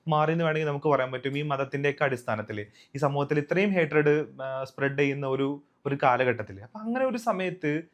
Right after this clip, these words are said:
ഇങ്ങനെ ഒരു കുഞ്ഞു സിനിമയെ സപ്പോർട്ട് ചെയ്യുക അല്ലെങ്കിൽ ഈ ഒരു സിനിമ കാണണം അല്ലെങ്കിൽ ചെറിയ ചെറിയ സിനിമകളെ സപ്പോർട്ട് ചെയ്യുക, ആളുകളിലേക്ക് എത്തിക്കുക എന്ന് പറയുന്ന ഒരു എഫേർട്ട് വേഫറർ ഫിലിംസും ദുൽഖർ സൽമാനും എടുത്തു എന്ന് പറയുന്ന സമയത്ത് അത് നമ്മൾ എന്തായാലും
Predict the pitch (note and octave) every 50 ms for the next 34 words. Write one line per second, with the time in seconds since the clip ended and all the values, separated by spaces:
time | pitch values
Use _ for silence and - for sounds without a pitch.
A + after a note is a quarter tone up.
0 | _ _ _ _ - F3+ G#3+ B3 C4+ C#4+ C#4 C#4 C#4 C4+ - A#3+ A3 G#3 G#3+ A3
1 | A3+ B3 C4 B3 A#3 - G#3+ G#3 G3+ G3+ G3+ G3+ G3+ G#3 G#3 G#3+ A3 A3 G3 E3
2 | - - - E3+ E3+ F3 F3 F#3 F3+ D#3 D3+ D3+ D3 D3+ D#3+ E3 F#3 F#3 F#3+ G3+
3 | G3 - _ _ _ _ - A3 C4 C#4 B3+ - B3 A3+ A3+ B3+ B3 - - -
4 | F#3+ F3+ F#3 F#3 F#3+ F#3+ G3+ G#3 G#3+ F#3+ D3 B2 A#2+ A#2+ - E3+ F#3+ G3+ G3 G#3+
5 | A3+ A#3+ A#3 A#3 A#3 - _ _ _ _ - - _ _ - - - C#4+ C#4+ C#4+
6 | D4+ D4 C#4+ - A#3 G#3 G#3+ G#3+ G3+ - G#3 F3+ F3+ F#3 F#3 F3+ F#3+ F#3 - -
7 | E3 E3 - - F3 F3+ F3 F3 F3+ E3+ E3 D#3+ D#3+ D3+ D3 D3+ D#3 D#3 D#3 D#3+
8 | E3 E3 E3 - F3 E3+ E3+ - D#3+ C#3+ - E3 D#3+ D#3+ D#3+ D3+ D#3 D3 D3+ D3+
9 | D3+ D3 D3 C#3+ C#3 - D#3+ D3+ C#3+ C3+ - C#3 - _ _ _ _ _ - C3+
10 | C#3 C3+ - D3 D3+ D3+ D3 - D3+ C#3+ C#3 C#3 - D3+ C#3+ C#3 C3 B2+ D3 C3+
11 | - D#3 C#3 C#3+ C#3+ C#3+ D3 D3 C#3 C3 B2+ B2 - - D#3 D3+ D3+ D3 C3 C3
12 | C3 C3+ C3+ - C3+ B2+ A#2 A#2 A2+ A#2 A#2 G#2 G#2 - _ _ _ _ _ _
13 | _ _ _ - F#3+ A3 A3+ G#3+ G3 G#3 G3+ F#3 F3+ F#3 F3+ G3+ G3 G3